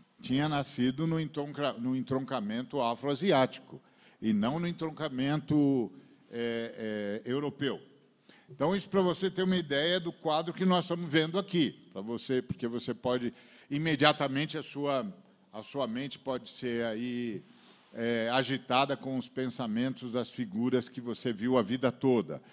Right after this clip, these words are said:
Pois é, as figuras que você viu a vida toda estão erradas, porque são figuras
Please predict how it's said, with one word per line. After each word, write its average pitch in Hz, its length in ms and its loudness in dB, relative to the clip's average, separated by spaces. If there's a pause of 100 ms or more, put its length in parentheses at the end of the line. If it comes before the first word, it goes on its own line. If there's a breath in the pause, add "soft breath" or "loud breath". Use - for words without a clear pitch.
(340 loud breath)
Pois 170 180 4
é, 113 140 0
as 101 160 -10
figuras 143 460 0
que 131 80 -10
você 127 280 -8
viu 123 280 -10
a 117 40 -8
vida 127 320 -10
toda 139 300 -6
estão 143 300 -2
erradas, 127 600 -2 (480 soft breath)
porque 127 380 0
são 131 240 -4
figuras 127 880 0